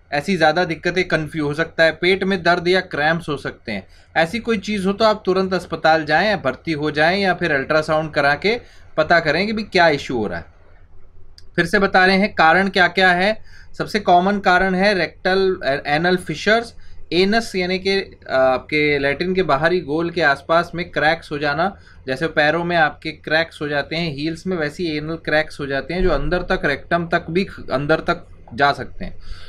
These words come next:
So anal fissures। Second bleeding, a second कारण is constipation, very, very hard stools,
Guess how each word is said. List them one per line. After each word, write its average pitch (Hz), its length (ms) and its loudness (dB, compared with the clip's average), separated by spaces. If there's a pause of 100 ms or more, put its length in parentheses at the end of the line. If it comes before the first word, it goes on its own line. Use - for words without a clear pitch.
(120)
So - 60 -10
anal 160 320 0
fissures। 175 440 -2 (600)
Second 226 220 0
bleeding, 202 380 0
a 185 280 2
second 196 380 -2 (120)
कारण 175 260 2
is 175 180 -4 (140)
constipation, 175 640 -4
very, 160 280 0
very 165 280 0
hard 147 280 4
stools, 170 420 -2